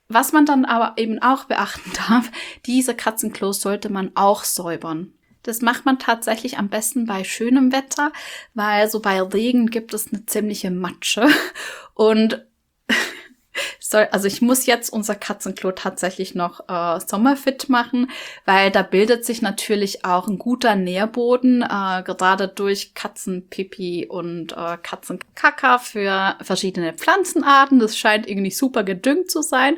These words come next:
Und wir nutzen da natürlich kein Einstreu, sondern wirklich Sand. Also wir haben da einfach das al-, der, den alten Sand aus dem Sandkasten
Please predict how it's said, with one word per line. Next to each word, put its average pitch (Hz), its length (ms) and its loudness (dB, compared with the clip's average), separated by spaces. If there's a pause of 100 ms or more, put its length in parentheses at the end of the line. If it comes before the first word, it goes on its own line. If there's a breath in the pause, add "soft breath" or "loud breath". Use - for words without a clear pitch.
(380 loud breath)
Und 208 80 0
wir 208 80 6
nutzen 226 420 2
da 220 420 4 (200)
natürlich 196 500 -4
kein - 400 -2
Einstreu, 185 640 2
sondern 180 420 -4
wirklich 185 480 -4
Sand. 180 640 -2
Also 180 260 -4
wir 185 120 -10
haben 180 180 -2
da 170 140 0
einfach 175 200 -4
das - 200 -6
al-, 180 320 -4 (120)
der, - 120 0 (140)
den 196 180 -4
alten 240 400 2
Sand 220 360 0
aus 185 200 -2
dem 180 140 -8
Sandkasten 220 920 -2